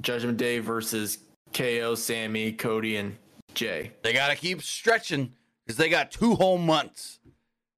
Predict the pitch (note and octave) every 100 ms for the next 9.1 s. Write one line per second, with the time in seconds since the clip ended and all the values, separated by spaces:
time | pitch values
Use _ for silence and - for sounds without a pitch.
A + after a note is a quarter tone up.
0 | _ _ _ C3 C3 D#3+ E3+ F#3 D#3+ E3+
1 | - F#3 F#3+ - B2 G#2+ - D#3 E3 D#3+
2 | D3+ C#3 C#3 C#3 C#3+ B2+ A#2 B2 - F#2
3 | A#2+ C#3 F#2 - B2 C#3 A#2+ - - A#2
4 | A#2 G#2+ F#2+ F#2+ - F2+ - F2+ D#2+ _
5 | _ _ A2+ G#2 G#2+ G2+ G2+ G2 D2+ D2+
6 | - _ F#2 - B2 B2+ C3+ G2+ F#2+ G#2
7 | G#2+ G2 G2 F#2 - E2 D2+ D#2 _ -
8 | A2+ G2 - C#3 G2+ B2 - F#2+ D#2+ D#2
9 | D2+